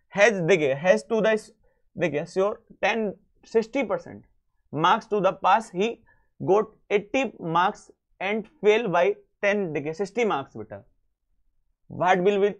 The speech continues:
what are the maximum marks बेटा? देखिए फरमान, देखिए फरमान के को पास होने के लिए साठ परसेंट अंकों की जरूरत है। उसने साठ अंक प्राप्त करे और वह साठ अंकों से फेल हो गया, तो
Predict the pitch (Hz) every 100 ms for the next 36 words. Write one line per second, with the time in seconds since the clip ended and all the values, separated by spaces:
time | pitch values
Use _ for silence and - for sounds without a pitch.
0 | _ - 143 165 185 208 185 185 175 196
1 | 220 _ 151 170 196 - 214 208 185 143
2 | 127 - 104 107 110 _ _ - _ -
3 | 170 226 220 185 190 226 220 175 170 185
4 | 190 202 220 208 220 - _ _ - 190
5 | - 202 240 220 190 185 202 220 196 202
6 | 220 202 208 196 196 196 175 190 220 190
7 | 202 - _ _ _ _ _ _ _ _
8 | _ _ 190 214 214 226 - - 185 214
9 | - - 214 233 - 202 196 - 196 214
10 | 233 - 175 190 196 196 208 226 202 190
11 | 180 190 190 190 220 196 127 113 98 107
12 | _ _ _ - - -